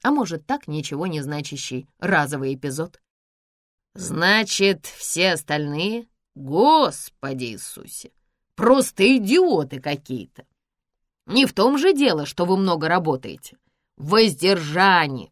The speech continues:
Пфу. Да с такими темами мы всех зрителей потеряем. Из-за Дианы нас сняли с эфира. Постарайтесь к будущим передачам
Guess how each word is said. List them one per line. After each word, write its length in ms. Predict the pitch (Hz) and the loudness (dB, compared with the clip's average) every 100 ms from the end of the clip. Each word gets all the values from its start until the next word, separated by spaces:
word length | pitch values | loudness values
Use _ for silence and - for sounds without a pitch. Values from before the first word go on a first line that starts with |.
| _ | _
Пфу. 500 | - - 262 190 - _ _ _ _ | -16 -2 0 0 -4 _ _ _ _
Да 240 | - 160 214 | -8 -2 -2
с 60 | |
такими 520 | - 190 202 233 214 196 | 0 0 0 0 0 -2
темами 640 | - 240 247 156 131 - - | -2 0 0 -2 -8 -12 0
мы 220 | 214 247 | 2 4
всех 260 | - 226 | 2 0
зрителей 540 | 151 190 240 214 165 160 | 2 2 2 0 -2 -4
потеряем. 560 | 165 180 156 135 101 _ _ - | -4 -4 -4 -4 -8 _ _ -2
Из-за 300 | 208 202 220 | 0 2 2
Дианы 420 | 196 233 269 262 | 2 2 2 0
нас 260 | 220 202 - | 0 -2 -4
сняли 360 | 160 190 196 | -2 0 2
с 100 | 190 | 0
эфира. 340 | 190 - 139 131 | -4 -6 -6 -4
Постарайтесь 840 | 226 214 - 170 180 175 156 160 | -2 -2 -4 -8 -6 -6 -4 -6
к 40 | 143 | -4
будущим 640 | 143 196 165 151 143 135 | 0 2 0 -4 -6 -6
передачам 680 | 156 156 147 196 254 - | -4 -4 -2 -2 -2 -8